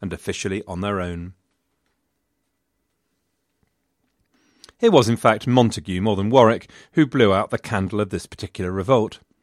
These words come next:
At Hedgeley Moor in fourteen sixty-four, five thousand Lancastrians under Somerset and Percy blocked Montague's army. It turned out not to be a competitive contest.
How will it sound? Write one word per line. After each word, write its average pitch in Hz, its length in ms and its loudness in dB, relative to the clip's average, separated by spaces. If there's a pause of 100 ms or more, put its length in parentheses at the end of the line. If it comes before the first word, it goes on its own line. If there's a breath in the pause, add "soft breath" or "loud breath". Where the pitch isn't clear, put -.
(760 soft breath)
At - 80 4
Hedgeley 139 360 4
Moor 127 300 8
in 110 140 4
fourteen 117 420 -4
sixty-four, 151 760 4 (420 loud breath)
five 160 380 2
thousand 110 440 0
Lancastrians 113 760 -4
under 95 180 -8
Somerset 165 540 0
and 87 160 -8
Percy 139 400 0
blocked 107 400 -6
Montague's 101 480 -6
army. 110 400 0 (560)
It 254 140 -6
turned 123 220 2
out 127 360 2
not 123 260 -4
to 110 100 -14
be 92 120 -6
a 90 40 -6
competitive - 600 -8
contest. 101 580 -4